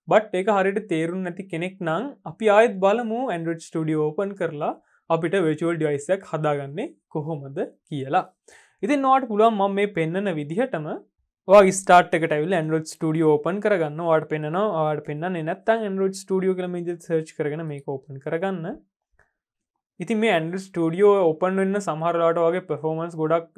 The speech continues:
නැති මැෂින් එකක් නම් ටිකක් වෙලා ගනීවි. and මේ බටන් එක ක්ලික් කරගත්තට පස්සේ මේකෙන් රෙස්පොන්ස් එකක් එන්න සමහර වෙලාවට ටිකක් වෙලා ගනීවි. ඉතින් ඔයා බය වෙන්න එපා. අපි කතා කරනවා කොහොමද වී එස්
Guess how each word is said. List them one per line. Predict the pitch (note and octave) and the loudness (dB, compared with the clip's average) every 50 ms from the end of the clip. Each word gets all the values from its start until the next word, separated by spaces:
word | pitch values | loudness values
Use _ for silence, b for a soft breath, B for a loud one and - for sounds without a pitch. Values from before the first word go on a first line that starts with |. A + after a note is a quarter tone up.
| E3+ D3+ | -10 -10
නැති | C#3+ C#3 - E3+ F3 F3 E3+ F3 | -10 -8 -8 -8 -8 -8 -8 -10
මැෂින් | D3 B2+ - D#3+ D#3 D#3 D#3 | -12 -10 -8 -8 -6 -4 -4
එකක් | D#3 D3+ D3+ D#3+ | -4 -4 -4 -6
නම් | D#3 D#3 D3+ | -8 -6 -6
ටිකක් | D3+ D3 D3+ D3 D3+ - D3+ | -4 -4 -4 -4 -4 -6 -4
වෙලා | D3 D3+ D3 D3 C#3+ | -2 -2 -2 -2 -4
ගනීවි. | C#3+ C#3+ D3 D#3 F3 F#3 F3+ E3+ E3+ | -6 -8 -6 -6 -6 -4 -4 -4 -4
and | F3 E3 D3+ D#3 | -4 -6 -6 -6
මේ | D#3+ E3 | -6 -6
බටන් | D#3 C#3+ C3+ B2+ - E3 E3+ E3+ E3+ E3+ | -4 -6 -6 -6 -6 -8 -6 -6 -6 -8
එක | E3 - | -8 -8
ක්ලික් | - D#3+ D3+ - - | -8 -8 -8 -6 -4
කරගත්තට | E3 D#3+ D#3+ D#3 D#3 - D#3+ D#3+ | -2 -2 -2 -2 -4 -6 -8 -8
පස්සේ | D#3+ D#3 F#3 E3 D#3 | -8 -8 -6 -6 -6
මේකෙන් | D#3 D#3+ F3 F3+ F3+ D#3 D3 | -6 -6 -6 -6 -6 -6 -6
රෙස්පොන්ස් | C#3+ C3+ - - - F3 F3 F3 E3+ F#3 E3+ | -6 -6 -8 -8 -8 -6 -6 -6 -4 -4 -4
එකක් | E3 E3 - E3 D#3+ | -4 -4 -8 -14 -12
එන්න | D#3 D#3 F#3 A#3+ D4+ - b b b b b b b - | -10 -8 -8 -8 -8 -10 b b b b b b b -2
සමහර | - E3 E3 E3 F3 D#3 | 0 2 2 2 2 2
වෙලාවට | D#3 D#3 D#3 F3+ G3 F#3+ | 2 2 2 2 -2 -2
ටිකක් | E3 D3 D#3 D3+ D3 - C#3+ | -4 -4 -4 -6 -6 -6 -6
වෙලා | C#3+ D3 E3 E3 D#3+ D#3+ | -4 -4 -2 -2 -2 -4
ගනීවි. | D3+ D3 D3 D#3+ E3+ D#3 | -4 -4 -4 -6 -6 -6
ඉතින් | - G3 G3+ G3+ | -6 -4 -2 0
ඔයා | G#3+ G#3 F3 D#3+ | 2 2 2 2
බය | D3+ D#3+ F3 | 2 2 0
වෙන්න | G3 G3 F#3+ F3 - | 0 -2 -6 -6 -4
එපා. | - F#3 F3 E3+ | -4 -4 -4 -4
අපි | - A3+ C#4+ D#4 B B B B B _ - | -6 -8 -8 -8 B B B B B _ -2
කතා | E3 D#3 - E3+ E3+ E3 | -2 2 4 6 6 6
කරනවා | E3 D#3 D#3+ F3+ F#3 E3+ | 4 2 0 -4 -6 -6
කොහොමද | D3 D#3 D#3 E3 E3 D3 D3 | -8 -6 -6 -6 -6 -6 -6
වී | D3 D3 | -8 -10
එස් | D3 - | -12 -8